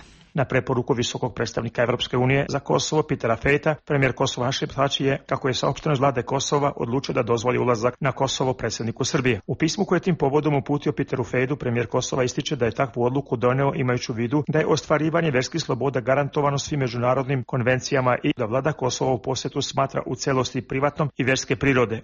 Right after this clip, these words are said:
odlučio da se predsjedniku Srbije omogući ulazak na Kosovo.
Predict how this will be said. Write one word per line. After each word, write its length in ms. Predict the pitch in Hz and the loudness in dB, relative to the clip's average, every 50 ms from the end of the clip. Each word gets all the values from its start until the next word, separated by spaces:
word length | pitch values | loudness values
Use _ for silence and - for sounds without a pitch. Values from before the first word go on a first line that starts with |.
| - - | -6 -6
odlučio 460 | 127 104 107 123 123 123 - 151 135 | -4 -2 -2 -4 -4 -4 -4 -6 -4
da 120 | 117 120 | -2 -2
se 200 | - - 123 110 | -2 -2 -6 -4
predsjedniku 460 | - 117 110 - - 135 139 - 143 | -4 -4 -4 -4 -4 -6 -4 -2 -2
Srbije 420 | 123 - - 117 107 123 123 123 - - _ | -4 -2 -4 -4 -2 0 0 -2 -2 -2 _
omogući 520 | - 135 123 127 113 107 127 120 - - 127 | 0 2 2 2 2 2 0 0 0 -2 -2
ulazak 340 | 120 113 107 107 113 - | 0 0 0 0 -2 0
na 120 | 127 123 117 | -2 -2 0
Kosovo. 400 | - 143 131 - - - 131 | 2 0 0 0 -2 -4 -8